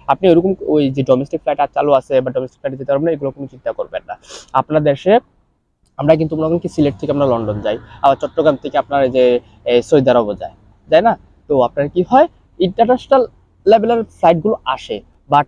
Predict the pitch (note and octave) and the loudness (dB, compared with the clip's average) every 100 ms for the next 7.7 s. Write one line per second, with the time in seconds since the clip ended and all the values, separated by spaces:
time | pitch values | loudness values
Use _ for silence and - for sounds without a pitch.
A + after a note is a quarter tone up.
0 | D3 D3 F#3 F#3 D#3 B2+ D3+ E3 E3 F3+ | -4 -4 -4 -2 -2 -2 -6 -6 -6 -8
1 | - C3 A#2+ G#2+ - C2 - C#3 C#3 C3 | -6 -2 -2 -2 -6 -8 -6 -6 -6 -6
2 | C3+ C#3 - C#3+ C3+ C3 B2+ - B2+ A#2 | -6 -6 -8 -8 -6 -4 -6 -8 -10 -10
3 | A#2 B2 B2 A#2 A#2+ B2 B2 B2 _ _ | -10 -8 -8 -8 -14 -10 -8 -10 _ _
4 | _ - C3+ B2+ C3 B2 B2 D3+ E3 B2+ | _ -4 -2 -2 -2 -4 -4 -6 -6 -6
5 | A#2 A2 A2 A2+ A#2 A2 C#3 C#3 C#3 D3+ | -6 -6 -8 -10 -12 -10 -6 -6 -6 -8
6 | C#3+ F3+ F3 C#3+ B2+ A2+ - - - G2 | -10 -8 -8 -6 -10 -10 -14 -16 -12 -12
7 | _ _ _ A#2 A2 A2 | _ _ _ -4 -2 -4